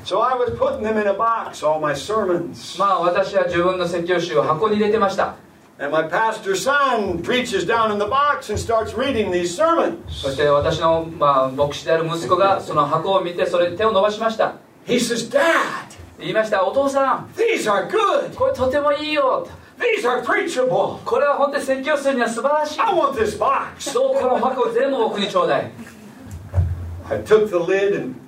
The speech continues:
Speaker 1: took them out of his hands, put them in the box and closed the lid. I said, "No, sir."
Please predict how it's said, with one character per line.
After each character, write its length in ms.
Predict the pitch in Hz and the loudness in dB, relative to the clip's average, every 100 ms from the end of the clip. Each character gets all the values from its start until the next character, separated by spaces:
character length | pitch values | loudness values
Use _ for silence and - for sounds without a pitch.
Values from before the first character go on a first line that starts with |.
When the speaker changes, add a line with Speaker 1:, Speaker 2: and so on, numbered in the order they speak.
| - | -4
Speaker 1:
took 180 | 202 202 | -2 0
them 140 | 170 | 0
out 240 | 165 190 | 2 2
of 100 | 185 | 2
his 180 | 156 156 | 0 0
hands, 380 | 196 240 233 196 - | 0 2 0 -2 -8
put 160 | - 285 | -2 0
them 120 | 240 | 2
in 140 | 196 180 | 2 2
the 60 | |
box 420 | 180 247 254 - | 2 2 0 -4
and 120 | 143 143 | -8 0
closed 300 | 294 277 180 | 0 2 0
the 80 | |
lid. 320 | 226 233 226 - | 0 2 2 0
I 100 | 110 | -2
said, 200 | - 110 | -4 -2
"No, 180 | 226 | 0
sir." 280 | - - - | 0 -2 -4